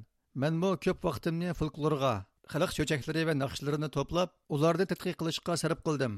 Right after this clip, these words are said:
Ulardan zo'qlandim. Ularning qimmatini,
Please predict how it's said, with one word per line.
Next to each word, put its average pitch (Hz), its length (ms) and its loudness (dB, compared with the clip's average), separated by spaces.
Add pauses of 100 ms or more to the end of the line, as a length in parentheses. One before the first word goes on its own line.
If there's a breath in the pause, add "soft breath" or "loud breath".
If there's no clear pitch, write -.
(600 soft breath)
Ulardan 156 440 6
zo'qlandim. 143 600 2 (480 soft breath)
Ularning 160 440 4
qimmatini, 160 580 0